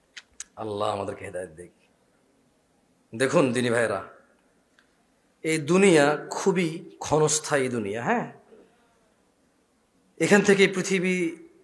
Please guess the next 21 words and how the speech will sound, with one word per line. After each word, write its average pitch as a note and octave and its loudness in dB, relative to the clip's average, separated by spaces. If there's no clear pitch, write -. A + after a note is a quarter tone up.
মানে, C#3 -4
আমাদের E3+ 4
জন্য D#3+ 2
শেষ। - 0
আল্লাহর D#3+ 0
নৈকট্য E3 0
পাওয়ার D#3 2
জন্য D3 -2
এই C#3+ -4
পৃথিবী F#3 -6
হচ্ছে F#3 -2
আমাদের E3+ -2
কি? D3+ -8
Final C#3 0
stage। - -6
এরপরে F3+ 4
আর D#3+ 8
কোনো F3 2
সুযোগ D#3+ -2
নেই C#3 2
আমাদের। G2+ -4